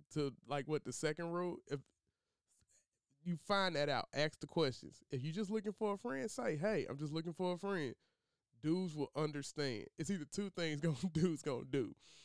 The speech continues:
They gonna stop fooling with you, or they gonna be a friend.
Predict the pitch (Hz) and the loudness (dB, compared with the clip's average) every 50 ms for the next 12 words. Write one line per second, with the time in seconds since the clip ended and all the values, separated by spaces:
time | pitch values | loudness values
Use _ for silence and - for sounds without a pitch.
0 | - - _ _ - 127 117 117 - - - 151 165 - - - 233 240 240 214 | -20 -20 _ _ -8 -6 -6 -6 -4 -2 -2 -2 -2 0 2 4 4 4 6 4
1 | 180 151 139 131 123 - - 123 131 151 - _ _ _ _ _ _ _ _ _ | 4 4 4 2 2 2 0 -2 -2 -2 -6 _ _ _ _ _ _ _ _ _
2 | _ _ _ _ _ - 180 190 190 214 214 214 180 185 220 233 233 - - 269 | _ _ _ _ _ 2 2 4 4 4 4 2 2 2 2 2 0 -2 -4 -4
3 | 277 285 208 151 127 - | -2 -2 0 -2 -2 -4